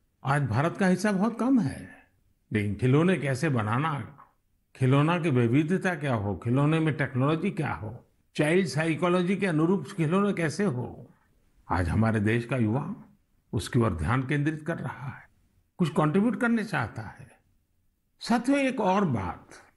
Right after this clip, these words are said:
जो मन को खुशियों से भर भी देती है और विश्वास को और मजबूत भी करती है, और वो क्या है, कभी आपने मार्क किया है? आमतौर पर हमारे यहाँ स्वभाव बन चुका था,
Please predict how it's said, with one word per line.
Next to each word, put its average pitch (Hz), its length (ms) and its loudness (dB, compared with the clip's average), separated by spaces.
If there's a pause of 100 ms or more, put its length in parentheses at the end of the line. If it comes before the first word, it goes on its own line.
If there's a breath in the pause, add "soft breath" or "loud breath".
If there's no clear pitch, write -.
(340)
जो 160 120 4
मन 151 280 4
को 170 200 -2
खुशियों 170 460 2
से 156 160 0
भर 117 280 2
भी 160 180 2
देती 110 320 -2
है 123 560 -6 (540)
और 160 560 -2 (640)
विश्वास 127 640 0
को 147 140 0
और 113 300 0
मजबूत 107 480 4
भी 95 180 -4
करती - 500 -12
है, 123 160 -14 (580)
और 110 140 2
वो 107 200 2
क्या 123 200 0
है, 139 140 -2
कभी 127 220 2
आपने 123 260 0
मार्क 160 300 0
किया 185 200 2
है? 175 280 -6 (600)
आमतौर 214 680 4
पर 202 120 2
हमारे 185 420 2
यहाँ 180 580 -2 (300)
स्वभाव 151 560 2
बन 143 220 4
चुका 147 340 0
था, - 480 -6